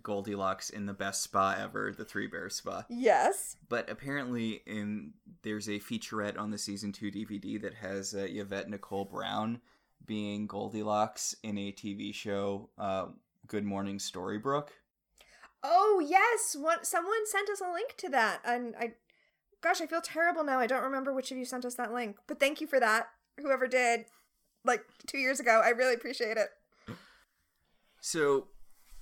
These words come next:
Speaker 1: anyway, you get the impression that Henry is not super happy with this incredibly peaceful, uh, country.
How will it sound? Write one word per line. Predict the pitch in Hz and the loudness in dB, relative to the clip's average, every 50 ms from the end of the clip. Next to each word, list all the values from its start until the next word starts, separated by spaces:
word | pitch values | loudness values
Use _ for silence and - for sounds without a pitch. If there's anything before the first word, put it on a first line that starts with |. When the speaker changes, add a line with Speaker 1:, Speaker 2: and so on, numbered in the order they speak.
| - - - - | -14 -14 -12 -8
Speaker 1:
anyway, | - 156 151 143 147 | -6 -6 -4 -4 -6
you | 175 175 | -4 -2
get | - 269 285 - | -2 -2 0 0
the | 359 370 359 247 208 - | -2 0 2 2 2 2
impression | 156 156 147 - - 139 135 135 - - 143 | 0 -2 0 2 4 4 4 4 2 0 2
that | 135 123 113 | 2 2 0
Henry | - - - 123 120 123 131 139 135 123 | -2 -6 -6 -4 -2 0 0 0 0 0
is | 113 113 - | 0 -2 -2
not | 120 113 107 104 - | 0 0 0 0 0
super | - - - 120 113 - 117 110 | -2 -2 -2 -2 -2 0 -2 -2
happy | 110 107 98 101 101 - 117 113 | -2 -2 -4 -4 -2 -2 -2 0
with | 110 107 104 | 0 -2 -2
this | - 104 101 - - | -2 -2 0 0 -2
incredibly | - 110 104 - 110 101 104 101 104 104 | -2 -4 -4 -2 -2 -2 -2 -2 -4 -6
peaceful, | - - - 101 101 - - - 110 101 98 98 98 - | -6 -4 -6 -4 -4 -4 -4 -4 -2 -2 -2 -2 -2 -2
uh, | 90 101 98 95 | -2 -2 -2 -4
country. | - - - 101 104 - - 131 131 131 127 127 131 - _ | -6 -6 -6 -6 -6 -2 0 0 0 0 0 -4 -6 -12 _